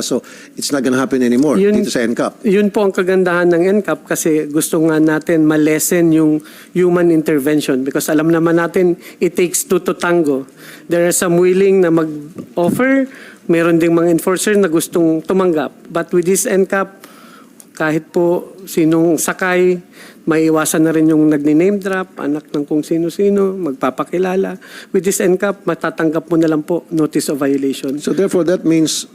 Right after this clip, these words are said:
Speaker 1: mapabawasan din yung mga traffic enforcers. So ibig sabihin, will you retrench traffic enforcers?
Speaker 2: Ah, kapag
Speaker 1: Dahil
Speaker 2: siguro po fully implemented
Speaker 1: N cap na?
Speaker 2: at C C T V na lang ho lahat,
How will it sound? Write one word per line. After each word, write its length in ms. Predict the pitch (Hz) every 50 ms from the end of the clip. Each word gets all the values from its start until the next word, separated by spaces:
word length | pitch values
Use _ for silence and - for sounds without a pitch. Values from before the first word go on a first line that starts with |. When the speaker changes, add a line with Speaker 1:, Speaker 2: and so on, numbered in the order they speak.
| - - -
Speaker 1:
mapabawasan 720 | - 202 175 160 170 143 139 143 139 135 - - 135 135
din 240 | 120 131 127 127 127
yung 400 | 127 127 123 123 120 120 113 107 - - - - -
mga 320 | - 123 120 117 - 131
traffic 160 | 117 - 139
enforcers. 560 | 127 113 - 104 - 196 - 127 113 - - - - - - - - - -
So 160 | - - - -
ibig 320 | - - 120 127 113 -
sabihin, 240 | 156 143 135 127 120
will 160 | 127 120 117
you 320 | 123 127 123 120 113 - - - - - -
retrench 720 | - 131 120 117 - - - 151 185 233 - - - - - - - - -
traffic 360 | - - 123 104 - 120 110 -
enforcers? 680 | 113 113 - - 127 123 123 127 - - - - - - -
Speaker 2:
Ah, 80 | -
kapag 80 | 196 - -
Speaker 1:
Dahil 200 | 226 - 131 - - - - - -
Speaker 2:
siguro 400 | - - 240 196 220 240 240 240
po 280 | 208 254 220 190 185 180
fully 360 | - - 196 202 190 202 214
implemented 600 | 202 196 196 - 202 190 190 190 185 - 208 196
Speaker 1:
N 40 | -
cap 40 | 214
na? 40 | 180
Speaker 2:
at 240 | - - - - -
C 160 | - - 202
C 160 | 175 - 190 -
T 160 | 196 196 175
V 80 | 165 180
na 80 | 175 175
lang 160 | 170 170 160
ho 80 | 156 165
lahat, 320 | 160 156 151 151 151 -